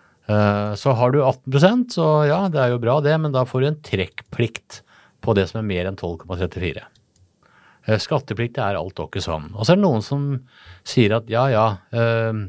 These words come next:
kan jeg vente til neste år med å få utbetalt feriepengene mine? Eh, fordi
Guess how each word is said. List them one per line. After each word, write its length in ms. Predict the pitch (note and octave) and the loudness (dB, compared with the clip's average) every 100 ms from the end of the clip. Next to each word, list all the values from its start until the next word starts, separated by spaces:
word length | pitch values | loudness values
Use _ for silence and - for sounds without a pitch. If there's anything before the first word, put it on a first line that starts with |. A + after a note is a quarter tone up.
| - _ _ - _ - | -12 _ _ -20 _ 2
kan 160 | A#2 | 2
jeg 360 | A2+ A2+ A#2+ B2 | 2 2 2 0
vente 400 | A#2+ G2+ F2 G#2 | 0 -2 -4 -8
til 160 | G2+ B2 | 0 2
neste 320 | A2 - G#2+ | 2 -2 -2
år 160 | A2 B2 | -2 0
med 160 | G#2 G#2+ | 0 -2
å 80 | G#2+ | -2
få 220 | B2 A#2+ | -4 -4
utbetalt 480 | G#2+ F#2 - A2+ A2+ | -4 -6 -4 -4 0
feriepengene 480 | G2+ F#2 A2 A2+ A#2+ | 0 0 0 -2 -2
mine? 240 | C3+ E3 - _ _ _ _ _ - _ - | 0 0 -2 _ _ _ _ _ -20 _ -2
Eh, 640 | A2 A2 G#2+ G#2+ G#2+ G#2+ G#2 G2+ G2+ G2+ G2 F#2 E2+ G#2+ G#2 G#2 | 2 4 2 0 -2 -4 -6 -8 -8 -8 -8 -10 -14 -18 -16 -16
fordi 320 | - A2+ G#2+ | -2 0 2